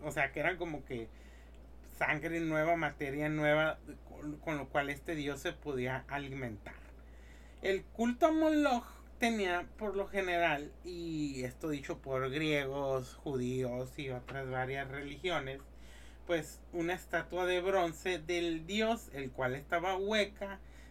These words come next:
tenía la boca abierta y los brazos extendidos, con las manos juntas y las palmas hacia arriba, dispuestos a recibir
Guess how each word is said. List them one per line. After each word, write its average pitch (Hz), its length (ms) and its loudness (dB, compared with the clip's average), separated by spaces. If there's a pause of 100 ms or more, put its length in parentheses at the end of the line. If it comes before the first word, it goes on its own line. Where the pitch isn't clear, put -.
(120)
tenía 147 840 2
la 143 140 4
boca 131 260 0
abierta 170 420 2
y - 40 2
los 170 160 2
brazos 139 360 -2
extendidos, 180 800 0
con 160 160 -2
las 135 140 2
manos 131 400 -2
juntas 190 560 -2
y 151 40 -4
las 131 200 -6
palmas 139 360 -4
hacia 160 260 -2
arriba, 190 560 0 (460)
dispuestos 151 640 -4
a 147 200 -4 (120)
recibir 131 720 -2